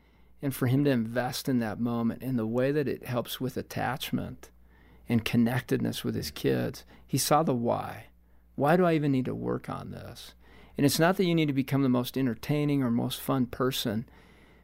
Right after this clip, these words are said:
This is an opportunity to create growth in your relationship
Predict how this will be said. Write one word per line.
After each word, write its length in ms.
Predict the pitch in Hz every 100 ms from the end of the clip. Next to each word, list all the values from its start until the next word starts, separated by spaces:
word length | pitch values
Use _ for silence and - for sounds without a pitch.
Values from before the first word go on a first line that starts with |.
| - -
This 180 | 156
is 80 | 208
an 100 | 185
opportunity 920 | 127 139 135 - - 156 156 135 127 117
to 200 | - 131
create 480 | - 135 127 110
growth 460 | - 123 135 143 -
in 140 | 135
your 100 | 120
relationship 1120 | 120 117 120 131 - 127 123 - 123 113 -